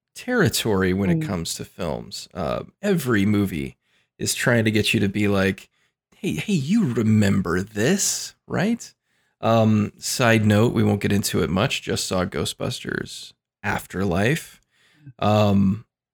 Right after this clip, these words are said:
Speaker 1: and, uh, enjoyed it way more than I expected to.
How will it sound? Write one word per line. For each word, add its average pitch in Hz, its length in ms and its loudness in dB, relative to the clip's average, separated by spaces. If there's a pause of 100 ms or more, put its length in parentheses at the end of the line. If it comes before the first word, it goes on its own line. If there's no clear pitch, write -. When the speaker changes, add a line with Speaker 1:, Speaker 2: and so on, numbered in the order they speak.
(160)
Speaker 1:
and, 120 600 2
uh, 113 220 2
enjoyed 131 380 6
it 131 100 0
way 113 240 4
more 135 220 4
than 160 100 2
I 165 60 2
expected - 480 -6
to. 139 320 0